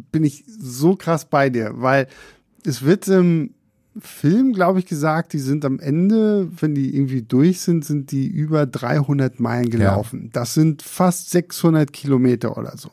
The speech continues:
Speaker 2: Ja.
Speaker 1: Und dafür waren die mir auch alle wirklich noch zu frisch, so.
Speaker 2: Ja.
Speaker 1: Wenn, wenn ich halt auch überlege, so,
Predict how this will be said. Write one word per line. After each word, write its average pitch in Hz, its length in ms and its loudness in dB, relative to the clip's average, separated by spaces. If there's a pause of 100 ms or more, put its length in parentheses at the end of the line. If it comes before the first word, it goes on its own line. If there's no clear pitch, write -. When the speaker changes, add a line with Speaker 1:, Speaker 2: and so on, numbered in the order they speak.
Speaker 2:
Ja. 101 160 -4 (540)
Speaker 1:
Und 156 240 2
dafür 185 640 2
waren 143 500 0
die 160 100 0
mir 156 280 0
auch - 180 -8 (120)
alle 139 460 0
wirklich 139 460 0
noch 117 300 -6 (680)
zu - 380 -4
frisch, - 640 0
so. - 140 -6
Speaker 2:
Ja. 107 180 -2
Speaker 1:
Wenn, 131 240 -2
wenn 143 160 2
ich 139 180 -2
halt 135 280 -4
auch 131 200 -6
überlege, 139 520 2 (360)
so, 143 220 2